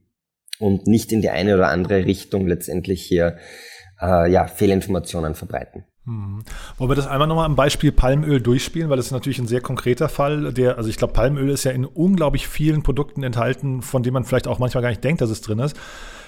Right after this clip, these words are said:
Speaker 2: Wie geht ihr denn dann da vor? Also wie, wie stellt ihr denn quasi sicher, dass, ähm, die, dass die, ähm, Produkte, die dort, die ihr quasi, oder vle-, vielleicht anders gefragt,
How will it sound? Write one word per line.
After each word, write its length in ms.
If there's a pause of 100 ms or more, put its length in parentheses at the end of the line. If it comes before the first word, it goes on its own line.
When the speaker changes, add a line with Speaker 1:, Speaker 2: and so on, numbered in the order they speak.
(140)
Speaker 2:
Wie 200
geht 240
ihr 100
denn 140
dann 120
da 100
vor? 320
Also 240
wie, 280
wie 140
stellt 260
ihr 80
denn 140
quasi 320
sicher, 340
dass, 340
ähm, 540
die, 460 (400)
dass 180
die, 300
ähm, 560
Produkte, 380
die 120
dort, 340 (220)
die 160
ihr 160
quasi, 560 (180)
oder 160
vle-, 220
vielleicht 200
anders 180
gefragt, 260